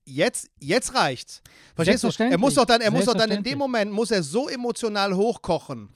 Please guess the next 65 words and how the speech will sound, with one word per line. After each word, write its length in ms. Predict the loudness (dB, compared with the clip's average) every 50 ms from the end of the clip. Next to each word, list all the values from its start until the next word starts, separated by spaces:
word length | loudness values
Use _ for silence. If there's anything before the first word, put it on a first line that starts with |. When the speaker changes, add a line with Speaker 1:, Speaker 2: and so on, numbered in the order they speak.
| -20 -12
Speaker 2:
Ja. 140 | -10 -8 -2 0
Speaker 1:
dass 140 | 0 0
ich 100 | 0 0
erwarten 500 | 0 0 2 4 2 2 0 -2 -6 -4
würde, 280 | 0 0 0 0 0 -4
kriegt 280 | -4 -4 -4 -4 -2 -2
er 80 | -2
ein 120 | -2 0 0
Messer 320 | 0 0 0 0 -2 -4
zu 140 | -4 -8 -4
packen, 340 | -2 -2 -4 -4 -4 -10 -10
schlitzt 320 | -6 -6 -6 -6 -2 -2
er 60 | -2 -2
ihr 100 | -2 -4
den 180 | -4 -4 -2
Hals 240 | 0 0 0 -2 -4 -10
auf. 280 | -14 -14 -14 -12 -12
Aber 160 | -6 -4 -2 0
nein, 280 | 2 2 0 0 -2
er 160 | -2 -4 -4
hat 140 | -4 -4 -6
ru-, 140 | -8 -12 -6
einfach 380 | -4 -2 -2 -2 -2 -6 -8 -8
schön 380 | -6 -2 -2 0 0 -2 -4 -6
sich 200 | -8 -10 -8 -6
dahin 280 | -4 -4 -4 -4 -6
gekniet 360 | -8 -10 -10 -10 -10 -10 -8
und 120 | -10 -8 -8
gewartet, 420 | -6 -4 -2 -2 -2 -2 -4 -8
bis 120 | -10 -10 -12
sie 80 | -12
fertig 380 | -10 -8 -6 -6 -6 -8 -10 -10
war. 140 | -10 -10 -10 -14 -14 -8 -4
Speaker 2:
Darum 160 | -2 0 2
Speaker 1:
Und 80 | 2
hat 80 | 4 4
ihr 60 | 4
Speaker 2:
sag 80 | 2 2
Speaker 1:
sogar 140 | 2 2 2
Speaker 2:
ich 20 |
Speaker 1:
noch 60 | 2 2
Speaker 2:
ja 40 | 2
Speaker 1:
eine 100 | 2 0
anderthalb 340 | 2 0 0 2 2 0 -2
Stunden 260 | -2 -4 -4 -4 -2
lange 200 | -4 -2 -2 -2
Pause 400 | -2 0 0 0 0 0 -2 -2
eingeräumt, 640 | -4 -4 -4 -4 -6 -4 0 0 0 0 -2 -6 -10 -10
Speaker 2:
Ja. 280 | -8 -8 -8 -6 -4
Speaker 1:
wo 80 | -2 -2
sie 80 | 0 0
dann 140 | 0 0
erstmal 280 | 0 -4 -2 -2 -4 -2
verschnaufen 540 | -2 -4 -4 -2 -2 0 0 -2 -2 -6 -6
musste 240 | -4 -4 -2 0 0
Speaker 2:
Darum 120 | 0 2
Speaker 1:
und 60 | 2
dann 80 | 4 4
hat 60 | 4
Speaker 2:
sag 40 | 4
Speaker 1:
er 20 | 2
Speaker 2:
ich 60 | 0
Speaker 1:
sich 60 | 2
Speaker 2:
ja, 40 | 2
Speaker 1:
weiter 280 | 2 2 0 -2 -6